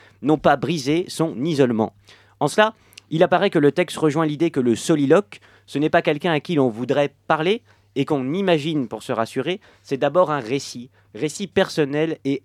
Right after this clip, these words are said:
intime. Qu'importe ici que ce récit soit celui d'un mythomane qui se croit auréolé d'une légende du cinéma, en s'échappant à sa manière par un rêve de paradis terrestre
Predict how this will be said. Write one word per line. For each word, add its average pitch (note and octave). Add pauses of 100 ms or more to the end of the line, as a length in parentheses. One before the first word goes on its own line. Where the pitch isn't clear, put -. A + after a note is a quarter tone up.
intime. A2 (260)
Qu'importe A3
ici F#3+
que C#3
ce C#3
récit C3+
soit B2
celui C#3
d'un A2
mythomane C#3
qui -
se -
croit -
auréolé C3+
d'une A2
légende B2
du G#2+
cinéma, A#2+ (260)
en -
s'échappant D#3+
à C#3
sa E3+
manière C#3
par A2+
un A2
rêve A#2+
de G2+
paradis A#2+
terrestre C3+